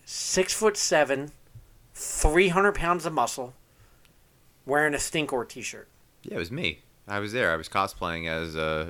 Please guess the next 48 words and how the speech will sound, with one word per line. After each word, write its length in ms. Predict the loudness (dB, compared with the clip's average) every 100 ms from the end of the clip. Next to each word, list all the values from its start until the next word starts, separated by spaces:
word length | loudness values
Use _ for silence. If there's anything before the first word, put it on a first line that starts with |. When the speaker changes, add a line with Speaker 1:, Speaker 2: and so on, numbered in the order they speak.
| -10
Speaker 2:
you 160 | -8 -6
know, 140 | -4
the 80 | -2
Mountain. 320 | -2 -2 -4 -12 -20 _ _ -8
Speaker 1:
The 100 | 0
dude 220 | 4 8
was 220 | 8 6 -4 -8
giant. 600 | -4 2 4 4 4 -2 4
Okay, 340 | 6 6 2 2
I'm 120 | 4
not 180 | 6 6
gonna 120 | 2
say 140 | -4
t-shirt. 340 | -6 -10 -14 -10
It 80 | -2
was 100 | -2
a 40 |
t-shirt, 520 | 2 2 4 2 2 -2
but 100 | 0
then 160 | 0
he 80 | 0
did 180 | -2 4
the 140 | 4
wh-, 220 | 2 -6
whole, 240 | -6 -6 -4
like, 320 | -4 -6 -10 -20 -20 -20 -20 -20 -20 -20 -14
rip 360 | 0 0 0
the 160 | -2 0
arm 360 | 2 0 -2 -6 -2
or 120 | 2
Speaker 2:
Well, 100 | 4
I 20 |
Speaker 1:
sleeves 260 | 4 4 8
Speaker 2:
hate 180 | 8 8
him. 80 | 4
Speaker 1:
off. 240 | 2 0
Speaker 2:
I, 100 | -4 -4 -2
I 100 | 4
don't 160 | 4 6
care 180 | 6 8
who 120 | 8
it 80 | 8
is. 160 | 8
I 120 | 8 6
hate 180 | 4
him. 140 | 0 -6 -12 -20 -20 -18 0
Speaker 1:
And, 320 | 4 4 2
uh, 380 | 2 2 2 0